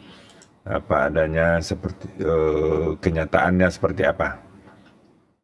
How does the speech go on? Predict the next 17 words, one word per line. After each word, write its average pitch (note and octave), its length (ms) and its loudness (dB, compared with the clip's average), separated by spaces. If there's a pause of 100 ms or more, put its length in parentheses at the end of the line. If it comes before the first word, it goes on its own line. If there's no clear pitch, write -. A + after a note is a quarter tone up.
(480)
Nah, D#2 240 0
ini E2 160 0
dia. E2 480 2 (1000)
Ini A#2 320 6
akan A2 160 6
kita F#2+ 240 4
lakukan. F2+ 600 2 (560)
Pertama, F2 720 2 (180)
kita F2+ 320 4
akan F#2 240 4
mendengarkan F2 640 4
secara F2 400 2
seksama E2 800 0 (380)
guru G2+ 400 4
kita E2+ 640 2
membaca F#2 840 4
deskripsi G2 1120 0